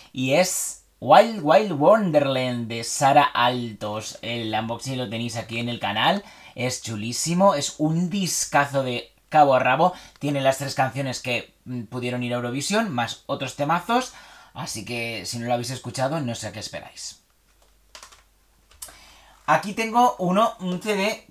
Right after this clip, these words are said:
que lo compré porque lo vi de mi crush, Sakis Rubas,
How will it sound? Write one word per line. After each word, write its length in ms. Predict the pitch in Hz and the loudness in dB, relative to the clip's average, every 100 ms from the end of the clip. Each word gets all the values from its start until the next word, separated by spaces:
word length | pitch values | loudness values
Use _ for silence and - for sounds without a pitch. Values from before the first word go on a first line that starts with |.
| _ | _
que 120 | 160 | 0
lo 160 | 151 143 | 2 2
compré 240 | 156 131 | 2 0
porque 300 | 160 214 208 | -2 0 2
lo 160 | 190 175 | 4 4
vi 340 | 180 214 - _ _ _ _ _ | 2 -4 -8 _ _ _ _ _
de 200 | 147 170 | -4 -2
mi 120 | 147 | -2
crush, 600 | - 165 170 208 - - - _ | 0 4 4 4 -2 -12 -16 _
Sakis 460 | - 175 156 160 147 | -4 -2 0 -4 -2
Rubas, 520 | 170 170 180 208 | 0 6 6 4